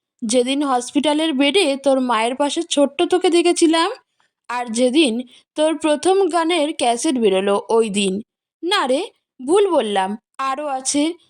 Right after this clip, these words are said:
তোর প্রতিবার রেজাল্টের দিনও আমার বড্ড আনন্দ হতো, বাচ্চাদের মতো কেঁদে ফেলতাম। তোর মা বলতো,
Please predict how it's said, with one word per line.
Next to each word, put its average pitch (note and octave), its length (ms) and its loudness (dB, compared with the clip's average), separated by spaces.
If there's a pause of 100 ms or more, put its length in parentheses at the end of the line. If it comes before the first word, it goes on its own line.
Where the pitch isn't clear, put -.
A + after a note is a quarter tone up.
(180)
তোর E4 180 -10
প্রতিবার E4+ 520 2
রেজাল্টের D#4+ 560 0
দিনও D4+ 580 2
আমার C4+ 280 0 (100)
বড্ড B3 320 0
আনন্দ D#4 440 0
হতো, D4+ 480 0 (380)
বাচ্চাদের C4 680 0
মতো D4 380 2
কেঁদে B3 300 0
ফেলতাম। G#3 600 -2 (200)
তোর C4+ 160 2
মা G#3+ 260 0
বলতো, D4+ 580 -2